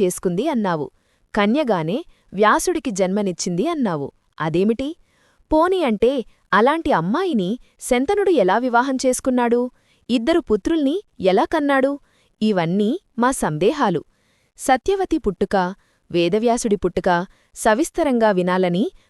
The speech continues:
పరమ కుతూహలంగా ఉంది. దయచేసి వివరించు నాయనా అని సౌనకాలి మహామునులు అభ్యర్థించారు. సూతుడు ప్రారంభించాడు.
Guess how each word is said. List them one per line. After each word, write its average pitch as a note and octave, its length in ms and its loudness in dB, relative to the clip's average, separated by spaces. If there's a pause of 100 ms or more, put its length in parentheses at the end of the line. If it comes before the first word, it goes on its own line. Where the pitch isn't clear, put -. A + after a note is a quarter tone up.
(200)
పరమ F#3+ 240 4
కుతూహలంగా C#4 680 0
ఉంది. F#3+ 300 0 (380)
దయచేసి G3 540 0
వివరించు A3+ 440 2
నాయనా E3 360 -2 (240)
అని F3 320 0 (340)
సౌనకాలి D#4+ 680 0
మహామునులు F#3+ 600 0
అభ్యర్థించారు. G#3 840 0 (540)
సూతుడు E4 420 2
ప్రారంభించాడు. G3 840 -2